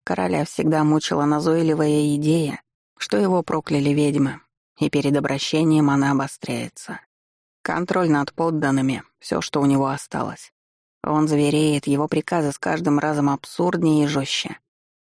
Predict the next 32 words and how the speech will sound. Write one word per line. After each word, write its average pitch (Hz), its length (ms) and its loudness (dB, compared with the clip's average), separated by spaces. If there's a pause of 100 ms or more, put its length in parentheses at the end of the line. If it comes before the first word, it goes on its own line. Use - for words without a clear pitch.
(140)
Он 190 180 -2
стал 156 280 -4
параноиком 143 840 -2 (480)
и 160 60 0
начал 151 320 2
пытать 156 380 -2
буквально 156 480 0
всех - 300 -6
слуг - 340 -4
поголовно. 139 680 -2 (1000)
Я 175 200 2
единственный, 175 600 2
кто - 160 -4
пока 147 260 -4
еще 143 240 0
не 143 120 4
попал 147 340 -2
в 175 60 -6
его 143 260 2
немилость. 143 640 0 (840)
Вот - 220 -4
почему 139 360 0
пришлось 139 460 -2
отослать 143 480 -2
Роуренда 139 600 0
за 139 120 0
тобой. 139 440 -4 (460)
И 147 120 0
так 151 240 -4
я 156 140 2
был 156 180 -2
спокоен, 160 680 -4